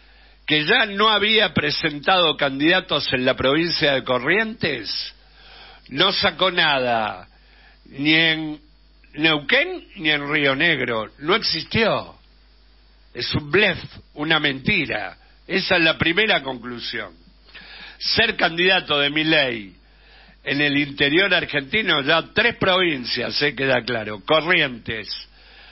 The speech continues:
eh, Río Negro y Neuquén, no sacó nada, y en una no existió, en Corrientes, ¿eh?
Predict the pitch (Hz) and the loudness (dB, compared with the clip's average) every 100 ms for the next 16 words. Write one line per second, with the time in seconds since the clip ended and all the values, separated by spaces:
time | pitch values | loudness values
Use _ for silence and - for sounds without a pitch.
0 | - - - 135 135 127 175 233 196 220 | -20 -16 0 2 4 2 2 2 2 2
1 | 220 208 160 151 143 143 233 254 180 - | 2 0 0 -2 -4 -2 -4 -2 -6 -4
2 | 160 - 208 208 147 131 117 117 120 135 | -4 -2 -4 -2 0 0 0 -4 -4 -4
3 | 151 240 135 147 139 - 135 - 147 113 | -4 0 0 0 -2 -4 -4 -4 -4 -4
4 | 101 113 120 131 107 90 95 92 - 120 | -6 -4 -2 -2 -4 -8 -14 -14 -12 -14